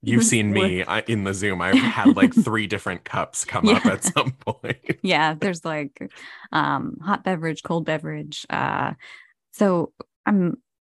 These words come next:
Speaker 2: I finally got an office, which is exciting.
Speaker 1: That is
Speaker 2: But,
Speaker 1: exciting.
Speaker 2: uh, my first three books I wrote on the couch. So, uh, this is, like, a big upgrade for me. Um,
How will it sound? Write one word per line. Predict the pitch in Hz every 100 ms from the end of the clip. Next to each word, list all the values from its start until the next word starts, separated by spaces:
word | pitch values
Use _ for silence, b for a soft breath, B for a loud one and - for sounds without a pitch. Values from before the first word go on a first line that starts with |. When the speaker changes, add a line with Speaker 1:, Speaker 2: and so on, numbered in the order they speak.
| -
Speaker 2:
I | 185 196 190 196 185 165 - - -
finally | 175 180 196 196 185 180 175
got | 165 160 - -
an | 170
office, | 151 143 - 208 262 -
which | 160 160
is | 151
exciting. | 147 - - 139 147 151 185 240 262 -
Speaker 1:
That | -
is | - -
Speaker 2:
But, | 180 175
Speaker 1:
exciting. | - - 95 107 101 - -
Speaker 2:
uh, | 165 147 135 62 - - _ _ _ _ -
my | 165 156 156
first | 160 - 165 -
three | - 160
books | 147 151 139 - - - _ _ _
I | 147
wrote | 143
on | 143 135
the | 120
couch. | 139 135 - - -
So, | - 156 - B B -
uh, | 160
this | 160 170
is, | 165
like, | 165 156
a | 139
big | 151 - 156
upgrade | 156 - 143 139
for | -
me. | - - -
Um, | - - 160 147 147 160